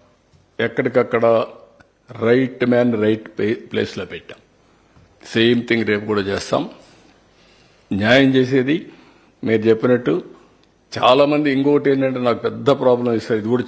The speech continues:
చెప్తా ఉండాలి, లేకుంటే ప్రజల్లో కూడా అర్థం కాదు.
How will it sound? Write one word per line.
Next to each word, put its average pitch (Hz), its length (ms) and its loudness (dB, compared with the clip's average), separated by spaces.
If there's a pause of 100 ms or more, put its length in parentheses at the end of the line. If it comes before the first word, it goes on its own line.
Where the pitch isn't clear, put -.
చెప్తా 127 220 2
ఉండాలి, 117 360 2 (160)
లేకుంటే 110 220 -2
ప్రజల్లో 120 440 0
కూడా 110 160 2
అర్థం 113 300 -2
కాదు. 95 300 -6